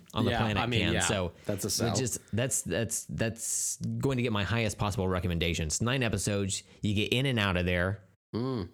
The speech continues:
Speaker 1: And, uh, yeah, there's, there's some stuff that comes up later, but they don't, like, reuse, like, dialogue or rethink things
Speaker 2: There you
Speaker 1: like you were
Speaker 2: go.
Speaker 1: talking about <laughs> in
Speaker 2: Yeah,
Speaker 1: that
Speaker 2: yeah.
Speaker 1: first murder podcast.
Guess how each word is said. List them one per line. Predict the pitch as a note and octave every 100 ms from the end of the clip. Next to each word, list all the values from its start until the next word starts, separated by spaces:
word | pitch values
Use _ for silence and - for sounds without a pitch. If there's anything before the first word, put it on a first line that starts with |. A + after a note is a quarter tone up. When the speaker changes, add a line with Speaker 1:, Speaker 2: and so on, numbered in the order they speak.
| -
Speaker 1:
And, | G2 F#2 F2+ F2+ F2+ F2+
uh, | F2+ F2 E2+ E2 E2+ E2 -
yeah, | C#3 D3+
there's, | D#3+ D3+ - - -
there's | D3+ C#3+
some | - G#3 G3 F#3 - -
stuff | - E3+
that | D3+ A#2
comes | D#3 C#3
up | G#2+
later, | G#2+ A2+ D3 F#3+ -
but | D3+ B2
they | D3
don't, | E3 G#2
like, | G#2 G2 - - -
reuse, | A2+ B2+ B2 A#2+ G#2+
like, | F#2 F#2
dialogue | F#2 G2 F#2+ G2 G2 G2
or | F#2 F2+ - -
rethink | G2 A2 D#2 - G2 A#2+
things | - B2+ C3+ C#3 -
Speaker 2:
There | - F2
you |
Speaker 1:
like | G2
you | F#2
were |
Speaker 2:
go. | -
Speaker 1:
talking | G#2+
about | G#2+ A2+
<laughs> | -
in | D#3
Speaker 2:
Yeah, | F#2+ G2+
Speaker 1:
that |
Speaker 2:
yeah. | G2+
Speaker 1:
first | A#2 G#2
murder | G2+ A2+
podcast. | B2+ C3+ D#3 E3 D#3+